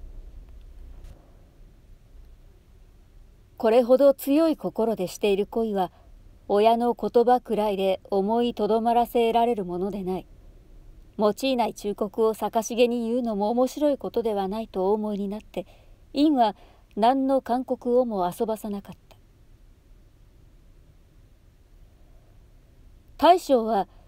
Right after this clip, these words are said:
目安どころの法事をするのにあらゆる尽力をしていた。こんなことはすぐに評判になるもので、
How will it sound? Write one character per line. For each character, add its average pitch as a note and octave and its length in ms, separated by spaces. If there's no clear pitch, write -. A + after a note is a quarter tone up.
目 A3+ 140
安 C#4 240
ど C#4+ 120
こ C#4+ 140
ろ C4+ 80
の C4 160
法 B3 220
事 B3+ 180
を B3+ 100
す B3 160
る B3 140
の A3+ 140
に G3 180
あ G3 120
ら B3 140
ゆ D4 160
る G#3 160
尽 B3 240
力 F#3 260
を E3+ 100
し - 120
て F#3 80
い D#3+ 80
た。 - 160
こ B3 120
ん B3+ 60
な C4+ 140
こ D4+ 100
と B3+ 100
は F#3 120
す - 180
ぐ D4+ 140
に C4 100
評 A3+ 220
判 B3+ 180
に B3+ 100
な B3 140
る G#3+ 120
も F3 120
の G3 100
で、 F3+ 160